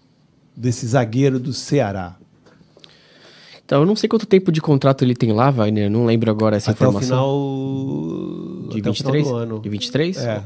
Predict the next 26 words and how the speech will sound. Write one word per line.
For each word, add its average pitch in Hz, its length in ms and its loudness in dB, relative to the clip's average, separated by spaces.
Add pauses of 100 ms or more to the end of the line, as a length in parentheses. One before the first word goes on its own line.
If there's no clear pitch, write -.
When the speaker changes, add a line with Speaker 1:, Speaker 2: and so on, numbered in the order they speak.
Speaker 1:
do 107 180 -8
ano 110 140 -4
de 110 140 -10
do, 110 160 -2
de 104 360 -4
vinte 107 200 -10
e - 60 -12
três, 101 240 -8
tem - 100 -8
mais 101 180 -6
um 113 120 -6
Speaker 2:
Então, 107 160 -2
Speaker 1:
ano. 113 60 2
Speaker 2:
eu 131 100 8
imagino 131 500 4
que 170 260 -4
o, 110 600 0 (160)
o, 104 240 0 (200)
o 104 240 -4
Ceará 104 480 0
não 131 120 0
tá 175 160 2
doando 214 400 6
o - 20 4
jogador, 190 480 2
né? 113 240 -2